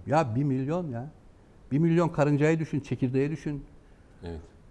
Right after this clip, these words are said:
Speaker 1: Ya yazık günahtır. On iki yaşında çocuklara tecavüz edildi ve bunlar on iki yaşındaki kız çocuklarına tecavüz edildi. Bunların sayısı yüz bin.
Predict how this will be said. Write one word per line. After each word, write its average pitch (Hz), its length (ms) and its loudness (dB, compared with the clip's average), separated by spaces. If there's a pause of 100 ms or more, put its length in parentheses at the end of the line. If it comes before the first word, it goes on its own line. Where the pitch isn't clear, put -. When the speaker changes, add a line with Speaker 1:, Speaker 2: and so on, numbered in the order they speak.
Speaker 1:
Ya 104 120 -2
yazık 123 400 0
günahtır. 170 380 2
On 147 180 2
iki 185 180 -2
yaşında 147 320 -2
çocuklara 147 520 -2
tecavüz 139 400 2
edildi 147 300 0
ve 117 100 0
bunlar 135 340 0 (120)
on 147 100 -2
iki 170 180 -4
yaşındaki 113 340 -6
kız - 220 -6
çocuklarına 113 600 -2 (800)
tecavüz 117 420 0
edildi. 131 400 -2
Bunların 123 200 -2
sayısı 110 320 -8
yüz 117 260 -4
bin. 95 120 -6